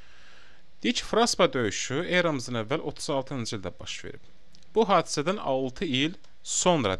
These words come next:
dünya tarixində baş verən hadisəni bizdən soruşur. Biz, e, bizim eradan əvvəl və ya bizim erada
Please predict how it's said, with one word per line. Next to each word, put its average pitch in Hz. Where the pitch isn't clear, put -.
dünya 143
tarixində 98
baş 151
verən -
hadisəni 101
bizdən 92
soruşur. -
Biz, 247
e, 127
bizim 220
eradan 160
əvvəl 107
və 127
ya 143
bizim 135
erada 101